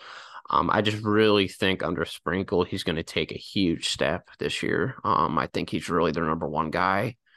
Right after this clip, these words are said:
Um, him and Javonte Jackson. Uh, Javonte's probably their second guy, but as far as scoring goes, like, Utah State does need that scorer,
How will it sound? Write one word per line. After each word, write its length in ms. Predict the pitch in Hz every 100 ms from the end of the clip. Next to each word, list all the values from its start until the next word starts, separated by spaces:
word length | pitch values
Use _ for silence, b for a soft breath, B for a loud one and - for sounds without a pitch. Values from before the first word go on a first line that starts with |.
| B B B
Um, 360 | - 69 90 - _ _
him 400 | - 120 113 110
and 80 | 98
Javonte 540 | 98 90 87 85 80
Jackson. 640 | 71 80 73 - 85 78 - _ -
Uh, 160 | -
Javonte's 640 | - 87 80 80 - 85 -
probably 400 | 78 76 80 -
their 260 | - -
second 440 | - - - - 65
guy, 300 | 64 60 64
but 240 | 69 60 _ B B B
as 120 | 117
far 180 | 120 120
as 80 | -
scoring 540 | - 92 90 98 104
goes, 400 | 113 107 107 -
like, 100 | 85
Utah 380 | 90 - 85 87
State 420 | - - 82 80
does 240 | 82 87
need 240 | 92 80 85
that 180 | 69 -
scorer, 760 | - - - 78 87 98